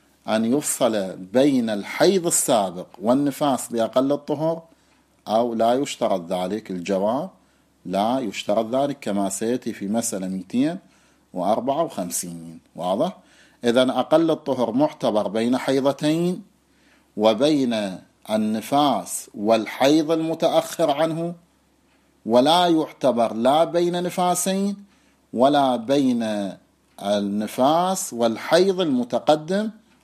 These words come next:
عليه. واضح؟ في موردين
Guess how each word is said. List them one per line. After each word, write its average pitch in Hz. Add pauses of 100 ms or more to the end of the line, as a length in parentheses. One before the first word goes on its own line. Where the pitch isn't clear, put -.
(100)
عليه. 87 (880)
واضح؟ 90 (460)
في 98
موردين 107